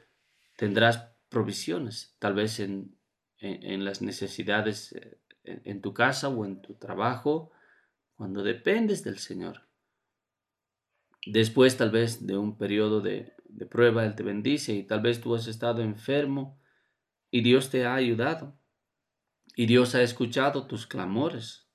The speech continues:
Queridos amigos, deseen estas cosas, estas demostraciones de que Dios está envuelto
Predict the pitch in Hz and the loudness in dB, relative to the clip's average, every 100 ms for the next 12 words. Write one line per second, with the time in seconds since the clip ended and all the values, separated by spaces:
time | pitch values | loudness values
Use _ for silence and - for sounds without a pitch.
0 | _ _ _ _ _ - 131 202 226 - | _ _ _ _ _ -8 -2 0 -2 -4
1 | 127 208 156 101 - _ _ _ _ _ | -6 -4 -4 -6 -10 _ _ _ _ _
2 | _ _ _ _ _ _ _ _ _ - | _ _ _ _ _ _ _ _ _ -2
3 | 120 123 - 185 190 110 95 - 101 - | 0 0 0 2 4 2 0 -6 -10 -8
4 | 95 - - - _ - 139 147 143 113 | -10 -10 -14 -16 _ -6 -4 0 0 4
5 | 110 104 107 110 107 110 143 156 151 120 | 2 2 -2 -4 -4 -4 -2 -2 -2 -4
6 | 113 123 110 120 120 110 - 113 104 101 | -6 -4 -4 -4 -4 -8 -2 -2 -2 -4
7 | 101 131 147 135 117 107 95 | -2 2 2 0 -2 -4 -4